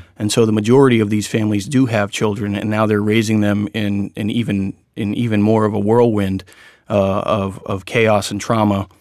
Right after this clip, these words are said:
because of these numbers. And, and something that I think really needs to be put out there to service members themselves is that there's this, there's this really unfortunate, uh, idea that, you know, when you take your own life, you, you end your trauma.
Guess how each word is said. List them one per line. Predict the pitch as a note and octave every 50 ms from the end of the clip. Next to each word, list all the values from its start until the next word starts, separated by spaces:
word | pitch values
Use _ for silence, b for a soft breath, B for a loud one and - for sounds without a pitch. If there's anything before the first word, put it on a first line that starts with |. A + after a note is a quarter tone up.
| b b b b b - -
because | A2+ G#2+ - - C3+ A#2+ A2+ A2 G#2+ G2+ A2
of | - A#2 G#2 G2+
these | G#2 G2+ G2 -
numbers. | G#2 A#2 A#2+ G2 - - - -
And, | E2 G#2 G#2 G2+ -
and | A#2+ A#2
something | - - C3+ - D#3+ C3+
that | A#2+ A#2+
I | A2
think | G#2+ - B2+ A#2 A2 - -
really | C3+ C3+ C3 A#2+
needs | A2+ A2 G#2
to | A2+
be | A2
put | G2+ - - A#2
out | A2 G#2+ G#2+ -
there | A#2+ A2 G#2 G2
to | - A2+
service | - - A#2+ A2 A2 -
members | A#2+ G#2+ G#2 G#2
themselves | G2+ A2+ G#2+ - - D#3 D#3 B2 A2 G#2+ B B B B B B B B B B B B
is | - A2+ A2+ A2+
that | A2+ A2 -
there's | B2+ A#2+ A2
this, | A2+ B2+ A2+ G#2 - - - _
there's | - B2 B2+ A2+ A2
this | A2+ G#2 - - - - -
really | - C3+ D#3+ E3+ D3+ B2+
unfortunate, | A#2+ A2 - - C3+ B2+ B2+ - - C#3 A#2 A2 A2 - _ _ _ _
uh, | A#2+ A2+ G#2 G2+ G2+ G#2+ -
idea | A#2 A2 G#2+ G2+ A#2+ A#2+ A#2+ G#2+ G2+ G2 G#2 -
that, | G#2+ A2 G#2+ - -
you | A2
know, | G#2 G2+ G2+
when | G#2 G#2 G#2
you | G#2+
take | - - C#3 C#3 -
your | C#3 C3
own | A#2+ A2+ A2
life, | A2 A2+ A2+ G#2+ G#2 - -
you, | A2 G#2+ - -
you | - A2 G#2 -
end | A#2 A2+ A2+
your | G#2+ G#2+ G2
trauma. | - - - G2 F#2+ G2+ - -